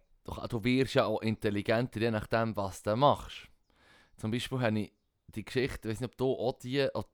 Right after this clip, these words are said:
nein, du, nicht du hast mir das erzählt, aber das hast du auch schon gehört, vom einen, der in den U S A ist verknackt worden für Mord. Aber sie haben ihm nicht können, äh, Todesstrafe geben, weil sein I Q ist hure tief. Also wir haben dann einen Intelligenztest mit ihm gemacht und gemerkt, ja, er ist im Fall, er ist etwa nicht mal richtig,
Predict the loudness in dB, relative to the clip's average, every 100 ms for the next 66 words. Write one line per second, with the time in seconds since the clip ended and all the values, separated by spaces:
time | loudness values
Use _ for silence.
0 | -2 -2 -2 -4 -2 0 0 0 -8 -6
1 | -6 -4 -6 -4 -2 -2 -6 -2 -2 -2
2 | -6 -6 -4 -4 -2 -2 -2 -2 0 0
3 | 0 -2 0 -4 -14 _ -20 -20 _ -16
4 | -2 2 2 0 -2 0 0 -2 -2 0
5 | 2 2 -2 -14 -20 _ _ _ _ _
6 | _ _ _ -10 -10 -4 -2 0 0 0
7 | -2 -2 0 0 0 -2 0 2 2 0
8 | 2 0 0 -2 -2 -2 -6 _ _ _
9 | _ -8 0 2 2 0 -4 -4 -2 -2
10 | -2 -4 -4 -4 -4 -4 -4 -4 -8 -8
11 | -12 -8 -6 -4 -4 -2 -4 -2 -4 -2
12 | -6 -6 -10 -10 -8 -4 -4 -8 -6 -6
13 | -4 -4 -4 -4 -6 0 0 0 _ _
14 | -20 _ -4 -4 -2 -2 0 0 -2 -4
15 | -10